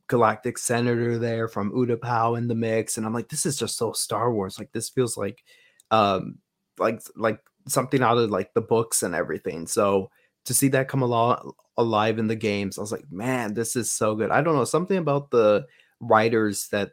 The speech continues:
do these games, which shout out Matt Mikovits, who, who's been a writer since Clone Wars.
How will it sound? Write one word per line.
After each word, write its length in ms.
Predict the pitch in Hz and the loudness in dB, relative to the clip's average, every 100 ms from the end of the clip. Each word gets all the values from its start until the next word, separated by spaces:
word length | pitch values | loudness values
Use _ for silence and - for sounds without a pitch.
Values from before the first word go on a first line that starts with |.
| _ | _
do 120 | 120 | -2
these 260 | 110 107 - | 0 -2 -2
games, 300 | 110 101 101 | -2 -2 -4
which 160 | 101 | -6
shout 240 | - 117 113 | 0 2 4
out 160 | 110 | 2
Matt 160 | 104 98 | 0 -2
Mikovits, 540 | 110 107 104 98 - - | -4 -6 -4 -6 -6 -6
who, 280 | 104 - 110 | -4 -6 -6
who's 240 | 107 98 | -6 -4
been 180 | - 107 | -2 0
a 60 | 98 | 2
writer 320 | 98 98 101 | 0 0 -2
since 320 | - 98 - | -4 -10 -8
Clone 320 | - 107 110 | -2 -2 0
Wars. 400 | 101 69 85 - | 0 0 -2 -6